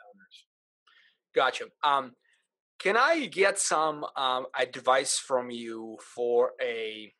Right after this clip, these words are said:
Speaker 2: um, let's say, a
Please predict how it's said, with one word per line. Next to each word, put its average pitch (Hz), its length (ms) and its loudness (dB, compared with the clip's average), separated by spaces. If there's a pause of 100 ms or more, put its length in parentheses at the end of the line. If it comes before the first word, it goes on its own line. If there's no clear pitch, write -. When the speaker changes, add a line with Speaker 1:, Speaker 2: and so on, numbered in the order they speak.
(440)
Speaker 2:
um, 113 500 -12 (680)
let's - 220 -2
say, 135 360 2 (360)
a 135 60 -6